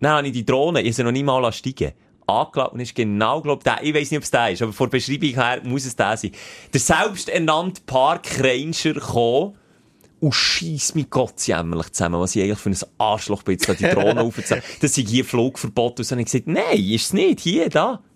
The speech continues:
Speaker 1: Schau, ist es nicht. Mal, ist schon immer gesehen und jetzt schon immer geblieben. Schleute gleich den Schmier an.» Und dann, dann bin ich auch wieder so kurz davor gewesen, zu sagen, «Also mach,
Speaker 2: Ja, weißt du, es
Speaker 1: mach.»
Speaker 2: muss. Ja, nein, aber weißt du, es muss. Aber bei denen musst du echt sagen, «Oh ja, der hat recht, absolut re-, ja, nee, sorry.»
Speaker 1: Und genau das hab
Speaker 2: Und
Speaker 1: ich
Speaker 2: dann
Speaker 1: gemacht.
Speaker 2: switchen sie.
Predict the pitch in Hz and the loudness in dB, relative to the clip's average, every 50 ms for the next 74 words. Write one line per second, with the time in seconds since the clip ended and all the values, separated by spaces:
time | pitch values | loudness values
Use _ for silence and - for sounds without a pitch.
0 | - 143 190 208 - - - - - - 185 208 196 - - _ _ - 175 202 | 2 4 4 4 2 0 -10 -10 -2 2 4 4 4 2 0 _ _ 0 2 4
1 | 247 294 285 - - 175 - - 240 254 262 262 247 208 - - - 233 262 277 | 4 4 2 0 -6 -6 -2 2 2 2 2 2 0 -4 -2 0 0 2 2 4
2 | 262 247 226 208 - - 214 233 240 240 226 - - 196 214 233 247 - 226 190 | 4 4 4 4 4 2 2 2 2 2 -2 -2 2 2 2 2 2 2 2 2
3 | 127 - - - _ - - - - - - - 202 233 254 240 - 214 208 214 | 2 0 -2 -10 _ -20 -20 -12 -4 0 2 4 4 4 4 2 2 0 0 0
4 | 240 240 - 175 - - 180 208 220 240 254 254 254 233 202 139 98 85 - - | 0 0 0 -2 -2 0 2 2 4 4 4 4 4 4 4 4 2 0 -4 -8
5 | - - - - - - - - 151 220 226 226 - - - 175 214 233 233 - | -16 -20 -20 -20 -20 -12 -4 0 2 2 2 0 -4 -6 -4 -2 0 0 2 2
6 | 196 214 233 254 262 - - - 220 - - - 254 277 302 - - - 247 - | 2 4 4 2 2 0 0 0 0 2 2 4 4 4 2 2 -2 -4 -4 -2
7 | - 226 226 254 262 - - - 254 233 208 - 262 247 247 233 - - 185 233 | 2 4 4 4 4 2 -2 -6 -6 -6 -2 -2 0 0 0 -2 0 2 2 2
8 | 254 - - 254 240 202 190 190 202 214 233 - - - - - - 127 131 175 | 2 2 0 2 2 2 4 4 4 4 2 -2 -8 -14 -8 -4 -2 0 0 2
9 | 151 139 151 160 170 185 180 185 190 170 131 - - - - - 110 139 156 170 | 2 2 4 4 6 6 6 6 6 4 2 0 -4 -10 -8 -2 2 2 4 4
10 | 156 123 147 165 180 175 156 170 180 170 160 160 175 180 175 160 156 151 151 147 | 2 2 0 0 0 0 0 0 -2 -2 -2 -2 0 0 2 2 2 0 -2 -2
11 | 151 147 156 170 180 170 151 151 160 - - 151 - 95 135 139 135 139 143 127 | 0 0 0 2 2 0 0 0 -2 -2 -4 -2 -2 0 2 2 2 2 2 2
12 | 127 117 117 107 - 104 104 117 135 135 - - 113 120 - - - - 123 123 | 0 0 -2 0 0 0 -2 -2 -2 -6 -8 -6 -6 -6 -6 -8 -10 -10 -10 -8
13 | - 104 98 85 80 117 131 139 113 110 113 120 113 - - 127 131 127 170 - | -6 -4 -4 -2 -2 -2 -2 -2 -2 -2 -2 -4 -4 0 2 2 2 4 4 2
14 | 156 170 185 185 175 - 170 139 - 170 180 113 113 127 139 139 147 - - - | 2 2 0 -2 -2 -2 0 2 2 2 2 2 0 0 0 -2 -2 -4 -4 -6
15 | 156 - - 101 98 - | -6 -4 -6 -8 -10 -10